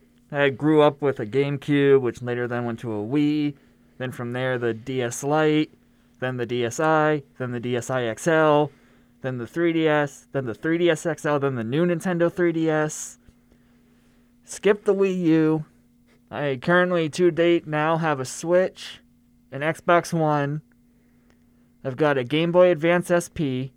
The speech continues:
and a Game Boy Color. And then I would, typical person, play video games at night with my buddies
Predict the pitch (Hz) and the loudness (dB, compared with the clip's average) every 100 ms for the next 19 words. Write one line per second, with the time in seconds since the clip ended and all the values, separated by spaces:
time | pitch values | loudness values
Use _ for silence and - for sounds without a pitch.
0 | _ _ _ _ _ _ 143 175 170 180 | _ _ _ _ _ _ -4 -2 2 0
1 | 180 175 143 170 156 117 113 160 _ _ | 4 2 4 0 2 0 -2 -6 _ _
2 | _ _ _ _ - _ _ _ - 131 | _ _ _ _ -20 _ _ _ -12 -4
3 | 143 147 147 143 131 127 _ _ _ _ | -2 0 2 0 -2 -14 _ _ _ _
4 | _ - 220 208 202 180 185 170 180 175 | _ 2 2 4 2 2 2 2 -2 0
5 | 160 151 165 165 160 151 143 160 165 160 | -4 -4 2 2 2 -2 -2 2 4 2
6 | 165 151 147 151 147 143 127 143 143 143 | 0 0 -2 -2 -2 -4 0 0 2 2
7 | 143 139 - | 0 -4 -12